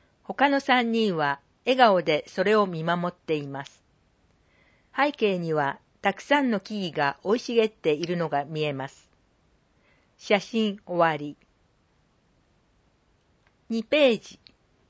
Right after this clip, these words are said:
目次、コンテンツ。フィーチャーズ。四ページ、特集。広島平和記念式典派遣事業。十四ページ、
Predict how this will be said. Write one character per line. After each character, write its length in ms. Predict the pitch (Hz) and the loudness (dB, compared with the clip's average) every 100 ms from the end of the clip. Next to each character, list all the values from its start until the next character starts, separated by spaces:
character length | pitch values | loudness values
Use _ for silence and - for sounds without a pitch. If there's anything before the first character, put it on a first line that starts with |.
| _ - | _ -6
目 340 | 208 202 240 | -6 -4 -8
次、 300 | 202 208 190 _ _ _ _ _ _ - | -6 -8 -10 _ _ _ _ _ _ -6
コ 140 | 311 | -2
ン 80 | 277 | -2
テ 220 | - 165 | 0 -2
ン 60 | 139 | -4
ツ。 260 | - - _ _ _ _ _ _ _ _ _ _ _ _ _ _ | -16 -20 _ _ _ _ _ _ _ _ _ _ _ _ _ _
フ 140 | - 311 | -6 -6
ィ 80 | |
ー 40 | 294 | -4
チ 160 | - | 0
ャ 200 | 175 151 | 2 2
ー 40 | 147 | -2
ズ。 80 | - - _ _ _ _ _ _ _ _ _ _ - | -12 -20 _ _ _ _ _ _ _ _ _ _ -2
四 220 | 254 320 | -2 0
ペ 220 | - 285 | 0 2
ー 100 | 185 | 2
ジ、 240 | 160 147 - _ _ | -4 -10 -12 _ _
特 220 | 208 208 | -4 -4
集。 460 | - - 226 196 160 _ _ _ - _ _ - | -6 -4 -2 -2 -4 _ _ _ -20 _ _ -10
広 280 | 226 285 | -4 -4
島 260 | - 247 233 | 0 0 0
平 240 | 214 277 | 4 4
和 100 | 294 | 4
記 140 | 294 277 | 2 0
念 220 | 269 262 | 0 0
式 240 | - - - | -4 -20 -6
典 260 | 185 160 | -4 -4
派 220 | - 196 | -8 -10
遣 280 | 196 233 247 | 0 2 2
事 120 | 226 190 | 0 -4
業。 400 | 165 127 131 - _ _ _ _ _ _ _ _ _ _ _ - | -2 -2 -2 -14 _ _ _ _ _ _ _ _ _ _ _ -8
十 200 | 262 294 | -2 0
四 240 | 285 277 | 0 0
ペ 280 | - 262 185 | 2 4 4
ー 80 | 143 | -2
ジ、 180 | - | -12